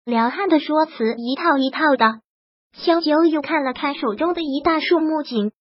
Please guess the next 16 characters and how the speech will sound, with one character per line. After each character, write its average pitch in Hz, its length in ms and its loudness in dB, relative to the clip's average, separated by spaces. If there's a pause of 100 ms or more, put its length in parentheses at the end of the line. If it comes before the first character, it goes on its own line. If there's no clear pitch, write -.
(140)
也 254 180 0
真 403 220 2
的 453 120 -2
是 392 180 0
挺 226 300 0
无 226 120 -6
奈 320 200 -2
的， 262 240 0 (280)
这 466 180 4
么 427 140 2
好 247 220 0
看 330 180 0
的 320 80 0
花， 302 300 4 (260)
最 359 220 2
后 330 80 -8